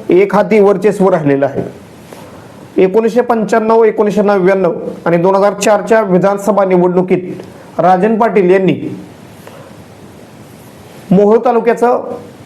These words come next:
किंवा मोहोळ विधानसभा मतदारसंघाचं प्रतिनिधित्व केलेलं आहे. त्याचबरोबर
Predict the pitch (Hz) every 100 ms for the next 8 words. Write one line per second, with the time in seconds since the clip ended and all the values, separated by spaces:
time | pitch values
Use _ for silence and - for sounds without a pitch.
0 | - 233 233 226 214 240 233 214 220 214
1 | 233 226 214 185 185 208 196 190 226 196
2 | 185 208 208 202 190 196 196 175 156 151
3 | - - - - - - - - - -
4 | - - - 233 254 262 214